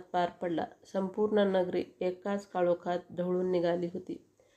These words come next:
पुढील काही आठवड्यामध्ये सर्वत्र एकच चर्चा होती. नियतीचं अटल रूप. लोक आपल्या घरात, मठात, देवळात बसून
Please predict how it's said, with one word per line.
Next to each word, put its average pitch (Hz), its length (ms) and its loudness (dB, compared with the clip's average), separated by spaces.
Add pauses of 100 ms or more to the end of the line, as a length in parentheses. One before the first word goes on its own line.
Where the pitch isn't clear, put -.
(360)
पुढील 220 320 6
काही 202 340 4
आठवड्यामध्ये 185 840 2
सर्वत्र 196 580 0 (120)
एकच 208 420 -2
चर्चा 190 300 0
होती. 175 460 -6 (720)
नियतीचं 208 840 2
अटल 208 520 2
रूप. 185 180 -2 (260)
लोक 202 320 0
आपल्या 190 320 2
घरात, 180 380 2 (500)
मठात, 185 500 0 (220)
देवळात 190 400 2
बसून 185 440 -4